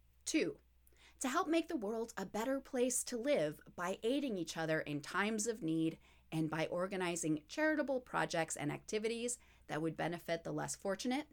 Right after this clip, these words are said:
the youth, the elderly, the environment, and the community in every possible way. C, to promote goodwill and harmony amongst people and nations through the principles of universal fraternity, holding the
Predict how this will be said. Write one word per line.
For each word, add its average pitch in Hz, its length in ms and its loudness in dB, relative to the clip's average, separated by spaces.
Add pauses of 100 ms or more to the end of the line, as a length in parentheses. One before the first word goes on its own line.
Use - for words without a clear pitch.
(480)
the 190 100 0
youth, 208 440 0 (420)
the 202 240 -4
elderly, 165 640 4 (260)
the 185 160 -4
environment, 190 840 0 (340)
and 180 180 0
the 190 60 -2
community 202 760 -2
in 160 220 -8
every 180 480 -6
possible 151 560 -6
way. 139 300 -10 (840)
C, 311 540 0 (640)
to 277 120 -2
promote 254 380 2
goodwill 285 440 4
and 247 120 0
harmony 247 440 2
amongst 160 380 0
people 269 280 0
and 269 120 2
nations 202 600 -2
through 196 120 -4
the 190 100 -8
principles 254 640 -2
of 165 280 -2
universal 254 640 4
fraternity, 202 840 -4 (300)
holding 320 400 4
the 240 340 6